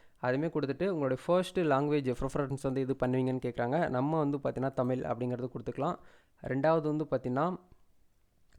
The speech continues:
ஆ, உங்களுக்கு என்ன லாங்குவேஜ் தெரியுமோ அதை கூட கொடுத்துக்கலாம். அதை தாண்டி உங்களுக்கு வந்து மூணாவது லாங்குவேஜ் என்ன தெரியுதோ other அப்படிங்கிறத கொடுத்துட்டு, டோட்டல் உங்களுக்கு எக்ஸ்பீரியன்ஸ் வந்து எவ்வளோ இருக்குன்னு கேட்குறாங்க. உங்களுக்கு வந்து எக்ஸ்பீரியன்ஸ் இருக்குது அப்படின்னா எஸ் கொடுங்க, ஒன் இயர்னு சொல்லிட்டு. இல்லை அப்படின்னா நீங்க வந்து ஃப்ரெஷர் அப்படிங்கிறத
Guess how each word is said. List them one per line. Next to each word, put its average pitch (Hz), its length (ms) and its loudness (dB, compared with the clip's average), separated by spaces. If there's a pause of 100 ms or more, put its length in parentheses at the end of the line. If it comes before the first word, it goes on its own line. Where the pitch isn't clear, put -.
(160)
ஆ, 151 260 6
உங்களுக்கு 156 260 4
என்ன 151 100 4 (100)
லாங்குவேஜ் 139 300 2 (100)
தெரியுமோ 143 240 0
அதை 127 120 2
கூட 123 200 0
கொடுத்துக்கலாம். 127 420 -6 (140)
அதை 143 120 2 (100)
தாண்டி 156 280 0
உங்களுக்கு 131 240 -2
வந்து 139 180 0
மூணாவது 151 320 0
லாங்குவேஜ் 123 360 -2
என்ன 127 180 -2
தெரியுதோ 127 260 -2 (500)
other 135 180 2 (120)
அப்படிங்கிறத 131 400 0
கொடுத்துட்டு, 139 280 -2 (140)
டோட்டல் 190 380 2
உங்களுக்கு 131 320 0
எக்ஸ்பீரியன்ஸ் 160 540 -2
வந்து 135 180 -2
எவ்வளோ 139 260 0
இருக்குன்னு 131 320 -4
கேட்குறாங்க. 123 320 -4 (500)
உங்களுக்கு 156 220 -2
வந்து 160 160 2
எக்ஸ்பீரியன்ஸ் 170 500 -2
இருக்குது 156 220 0
அப்படின்னா 139 340 0
எஸ் - 220 -12
கொடுங்க, 139 320 0
ஒன் 123 120 -2 (100)
இயர்னு 131 260 -6
சொல்லிட்டு. 123 380 -2
இல்லை 139 260 0
அப்படின்னா 127 300 -4
நீங்க 123 160 -2
வந்து 156 140 0 (420)
ஃப்ரெஷர் 143 460 -2
அப்படிங்கிறத 127 360 -4